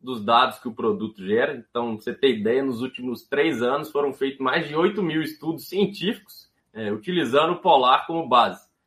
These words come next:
Então, ou seja, é, existe uma ciência, são muitos, são mais de quarenta anos de acúmulo de dados dentro da empresa. Existe uma área específica ali de gente que fica estudando. Existe uma equipe com mais de cinquenta pessoas dentro da empresa que fica estudando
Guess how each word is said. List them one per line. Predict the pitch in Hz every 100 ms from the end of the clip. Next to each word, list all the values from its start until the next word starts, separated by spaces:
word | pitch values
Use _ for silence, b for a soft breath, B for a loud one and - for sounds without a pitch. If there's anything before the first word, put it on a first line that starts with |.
| _
Então, | 113
ou | 139
seja, | - 120 95 80 _ _ _
é, | - 95 92 87
existe | 101 233 - 165
uma | 165
ciência, | 165 170 139 170 180
são | 165 160
muitos, | 143 165 196 190 135 -
são | 147 143
mais | 139 185
de | 185
quarenta | 208 151 147 175 170
anos | 143 139 156 165 147
de |
acúmulo | 165 160 143 170 175 160
de | 147
dados | 110 120 147 - - _
dentro | 117 143 120
da | 131
empresa. | 117 - 117 160 135
Existe | 117 123 -
uma | 131 127
área | 127 120 -
específica | - - 165 - - 220 180 143
ali | 127 139
de | 131 127 - _ _
gente | 110 139 143
que | -
fica | 156 156
estudando. | - 160 117 131 156 185 190 b b _
Existe | 104 107 120
uma | 151
equipe | - 143
com | - 151
mais | 131 165 165
de |
cinquenta | - - - 160 - 143 151
pessoas | - 135 - 135 117
dentro | 135 151
da | 147
empresa | - 123 127
que | _
fica | _ 156
estudando | - - 147 120 139 165